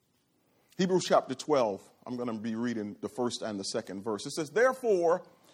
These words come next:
since we are surrounded by such a great cloud of witnesses, let us throw off everything that hinders and the sin that so easily entangles. And let us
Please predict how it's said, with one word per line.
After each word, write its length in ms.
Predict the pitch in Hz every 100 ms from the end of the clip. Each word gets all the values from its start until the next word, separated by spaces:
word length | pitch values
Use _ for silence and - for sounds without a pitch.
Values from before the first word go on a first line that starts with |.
| -
since 320 | - 269 -
we 220 | 226 262
are 220 | 202 208
surrounded 600 | 214 202 190 220 247 233
by 180 | 185 190
such 320 | 185 208 208
a 60 | 196
great 360 | 160 214 214 214
cloud 440 | 185 214 214 208 -
of 160 | 170
witnesses, 840 | 165 220 185 180 - 143 110 - - _ _ _ _ _ _ _ _ _ _ _ _ _ -
let 180 | 151 226
us 100 | 214 220
throw 220 | 233 247
off 300 | 208 220 220 -
everything 640 | 233 233 226 220 214 202
that 180 | 180 170
hinders 800 | 160 220 208 160 117 - - - _ _ _ _ _ _ _ _ _ -
and 180 | 175 190
the 80 | 170
sin 360 | - 220 226
that 140 | 202 185
so 500 | - 208 202 190 185 - -
easily 680 | 254 240 196 226 220 214 - - _ -
entangles. 1000 | 175 - 214 208 170 120 87 - - - _ _ _ _ _ _ _ -
And 160 | 180
let 320 | 185 240 285 208
us 600 | 202 202 220 - -